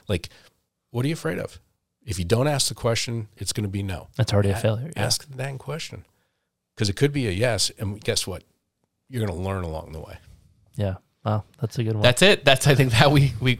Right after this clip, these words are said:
Speaker 3: we wrap this up. No,
Speaker 2: <laughs> Yeah.
Speaker 3: thank you for being on the show today.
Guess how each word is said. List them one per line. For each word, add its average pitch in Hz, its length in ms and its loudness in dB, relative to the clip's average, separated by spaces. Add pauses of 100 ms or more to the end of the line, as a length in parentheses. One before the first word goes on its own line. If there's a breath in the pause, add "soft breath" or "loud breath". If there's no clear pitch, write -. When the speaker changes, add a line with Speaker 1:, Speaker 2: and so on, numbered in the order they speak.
Speaker 3:
we 131 120 6
wrap 127 200 8
this 165 220 8
up. - 240 8
No, 147 200 8 (200 loud breath)
Speaker 2:
<laughs> - 180 -20
Yeah. 113 160 0
Speaker 3:
thank 185 400 6
you 180 80 8
for 135 220 6
being 120 260 4
on 113 80 6
the 113 80 2
show 113 240 4
today. 110 380 4